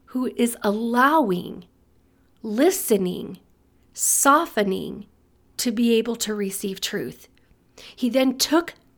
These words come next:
the faithful action and he called upon God. He cried to the Lord, calling upon the Lord to exercise God's true characteristic of mercy upon not only himself,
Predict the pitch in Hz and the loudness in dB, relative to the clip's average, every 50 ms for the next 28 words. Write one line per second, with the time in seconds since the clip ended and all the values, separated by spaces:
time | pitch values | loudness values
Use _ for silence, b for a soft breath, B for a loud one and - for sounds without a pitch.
0 | _ _ _ - 226 226 - 240 233 233 233 - - 214 - - 254 269 294 - | _ _ _ -2 -2 0 2 2 2 2 0 -2 -6 -4 0 2 2 2 2 0
1 | - - - 185 175 185 196 196 _ B B B B B B B B B B B | -2 -2 -2 -2 -4 -6 -8 -10 _ B B B B B B B B B B B
2 | 214 214 214 233 233 220 214 - - - - 240 226 233 240 226 214 214 - 202 | 0 0 2 0 0 0 -2 -6 -10 -8 -6 -4 -2 -2 -2 -4 -6 -6 -6 -4
3 | 190 185 180 - 180 175 - - - B B B B B 269 269 269 - - - | -4 -4 -2 -4 -4 -6 -6 -10 -12 B B B B B 0 0 0 -2 0 4
4 | 311 294 330 370 381 - - 285 - 269 220 214 202 190 180 175 - - 240 277 | 4 6 6 6 4 2 0 0 2 2 2 2 2 2 2 2 0 -2 0 2
5 | 294 311 359 339 302 254 262 - 220 208 214 208 196 190 180 180 180 - B B | 2 4 4 2 2 0 0 0 0 2 2 0 0 0 0 -2 -2 -4 B B
6 | B B B - 311 311 - 339 392 403 - - - 381 - - 339 311 311 302 | B B B 0 0 2 4 4 2 2 2 0 0 0 2 2 2 4 4 4
7 | 294 - 226 208 269 262 269 269 254 262 - - - 311 320 311 320 - 302 302 | 2 0 -2 0 0 2 2 2 0 0 -2 0 2 2 2 2 0 0 0 2
8 | 285 285 294 - - 254 247 262 269 269 269 - - - - - - B B B | 2 0 -4 -6 -4 0 2 2 2 0 -2 -6 -6 -6 -8 -10 -12 B B B
9 | B B 233 233 247 233 240 240 269 294 330 330 - - 254 220 - - - 190 | B B 2 4 4 4 4 6 4 2 2 0 0 0 0 0 -2 -2 -6 -8
10 | - - - 226 208 190 185 B B B B B 277 349 494 508 - - 277 277 | -8 -6 -4 -2 -2 -2 -2 B B B B B 4 6 6 4 4 4 4 4
11 | 277 269 262 254 226 - - - _ _ - - 233 208 196 202 - - 180 170 | 6 6 4 4 0 -2 -4 -10 _ _ -4 0 2 2 2 2 0 -2 -2 0
12 | - 214 233 - - | -2 -4 -6 -8 -12